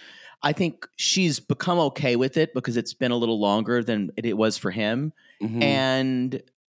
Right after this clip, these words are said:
Speaker 1: now she feels grateful to have been spent his, spent the last moments. But I
Speaker 2: Mm-hmm.
Speaker 1: think it is for s-, for a lot of us who don't have, like, close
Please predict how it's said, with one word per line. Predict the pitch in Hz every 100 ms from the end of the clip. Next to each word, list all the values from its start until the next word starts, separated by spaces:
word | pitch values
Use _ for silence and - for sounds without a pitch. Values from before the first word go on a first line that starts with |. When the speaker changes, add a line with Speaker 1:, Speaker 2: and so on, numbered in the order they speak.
| _ 110
Speaker 1:
now | 139 165 185 214 139 117 113 120 123 - _
she | - - 151 127 139 - _ -
feels | 139 127
grateful | - - 143 160 - - - - _ _ _ _ _ _ -
to | 151 131 123 117 113
have | - 123 107 104 95 - - 110
been | 117 104 101
spent | - 110
his, | 104 - -
spent | - 104
the | 95
last | 80 87 -
moments. | 87 78 - - - - -
But | 143
I | 147
Speaker 2:
Mm-hmm. | 123
Speaker 1:
think | 170 170
it |
is | 160 156 -
for | -
s-, | 135 - -
for | 165
a | 143
lot | 139 147
of | 165
us | 139 131
who | 143 120
don't | 101 131 139
have, | 127 120 117 110 98 - _ _ _ 110
like, | 113 -
close | - 165 147 147 -